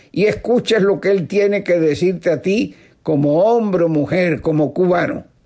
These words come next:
Entenderás entonces tu respetable dignidad de hijo de Dios. Verás cuán libre eres y podrás entonces materializar esa libertad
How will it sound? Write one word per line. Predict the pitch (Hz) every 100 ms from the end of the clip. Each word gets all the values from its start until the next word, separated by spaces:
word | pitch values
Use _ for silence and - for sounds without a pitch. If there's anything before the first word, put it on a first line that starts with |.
| _ _ _ _
Entenderás | 123 127 156 160 180 202 208
entonces | 214 202 220 233 208 226 196 - _ -
tu | 147
respetable | 139 160 160 190 - 226 240 226 220 220
dignidad | 208 196 196 196 214 233
de | 220 196
hijo | 196 185 202
de | 175 143
Dios. | 143 151 - - _ _ _ _ -
Verás | 165 175 226 208
cuán | 226 240 240
libre | 240 240 196 208 220
eres | 185 175 - - _ _
y | - 135
podrás | 170 185 208 208
entonces | 208 185 202 196 185
materializar | 185 190 175 180 180 170 175 147 202
esa | 208 196 190
libertad | 185 185 156 202 214 208